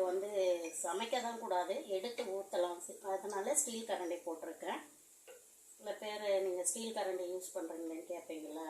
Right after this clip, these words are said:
அதனால சொல்லிடுறேன். சமைக்கும் போது யூஸ் பண்ண வேண்டாம். செவ்வரிசி சேமியா பால் பாயாசம். இதோட இதுல ஒரு வடை போட்டு இந்த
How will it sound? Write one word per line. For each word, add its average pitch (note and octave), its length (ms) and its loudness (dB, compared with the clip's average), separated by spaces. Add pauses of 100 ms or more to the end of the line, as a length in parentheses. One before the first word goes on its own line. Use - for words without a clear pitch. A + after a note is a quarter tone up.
அதனால E3 420 -2
சொல்லிடுறேன். D#3 560 -6 (840)
சமைக்கும் G#3+ 480 -2
போது G3 180 0 (100)
யூஸ் F#3+ 220 -4
பண்ண E3 200 0
வேண்டாம். D#3 400 -2 (2250)
செவ்வரிசி F3+ 680 6 (1120)
சேமியா F3 480 2 (640)
பால் E3+ 200 2 (100)
பாயாசம். E3 520 2 (1300)
இதோட F3+ 280 0 (1080)
இதுல F#3 200 -2 (140)
ஒரு E3+ 200 -4
வடை E3 240 0 (140)
போட்டு D#3+ 320 0 (2250)
இந்த - 140 -14